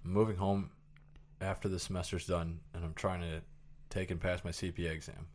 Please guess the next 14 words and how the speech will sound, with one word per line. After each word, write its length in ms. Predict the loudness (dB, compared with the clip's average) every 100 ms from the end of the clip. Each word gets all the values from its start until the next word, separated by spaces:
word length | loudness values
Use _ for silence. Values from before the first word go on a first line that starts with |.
| -6
I'm 80 |
hopefully 520 | -2 -2 -2 -2 -2 -2
that's 200 | -4 -4
gonna 160 | -6
take 240 | -2 -2 -2
me 80 |
until 220 | -6 -4 -6
about 340 | -4 -6 -6 -14 -20 -20 -20 -20 -20 -20 -20 -10
July. 400 | -6 -4 -6 -10 -14 -20 -18 -20 -18 -18 -18 -16 -4
I'm 380 | 0 2 2
looking 220 | 0 0 0
for 100 | -2
full-time 460 | 2 4 4 0
employment. 540 | 0 -2 -2 -2 -4